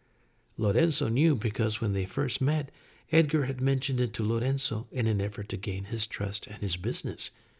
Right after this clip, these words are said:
"And look, Lorenzo, illegal immigration is a problem, and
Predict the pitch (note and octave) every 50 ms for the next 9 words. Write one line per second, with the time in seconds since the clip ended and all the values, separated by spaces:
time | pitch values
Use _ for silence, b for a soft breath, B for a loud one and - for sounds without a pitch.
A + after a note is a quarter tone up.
0 | b b b b b b b b b b b b b b _ D3+ C#3 B2 A#2+ A#2
1 | B2 G#2+ G2+ - - - - - _ _ - G#2+ F#2+ E2 F2 E2 E2+ - - G2+
2 | F2+ - b b b b b b b - B2+ B2+ C3+ C#3 D#3+ E3 C#3+ D3+ D3 D3
3 | C#3+ C#3 C#3 A#2+ C3+ C#3 C3+ - - D3+ C#3+ - - - F#3 E3 B2+ A#2 G#2 -
4 | - - F2+ E2 D2+ D#2+ E2 D#2+ F#2+ - _ _ - - - D#3 C#3+ A2 F#2+ F2+
5 | - -